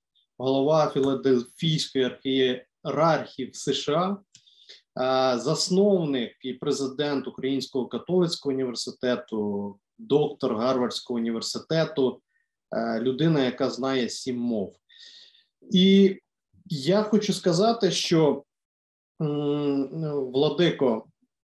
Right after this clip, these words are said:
я вас бачу як, е, духовного,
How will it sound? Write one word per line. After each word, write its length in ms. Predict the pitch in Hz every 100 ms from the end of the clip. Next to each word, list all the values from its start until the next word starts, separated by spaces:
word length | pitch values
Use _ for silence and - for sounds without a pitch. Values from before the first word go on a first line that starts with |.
| -
я 400 | 165 120 156 202
вас 520 | 170 165 160 - - _ _ _
бачу 560 | 127 120 160 180 - 131
як, 560 | 123 139 147 143 -
е, 460 | 143 135 127 123 117 _ _ _ _ _ _ _ _
духовного, 1120 | 117 147 139 - 180 180 165 135 127 123 107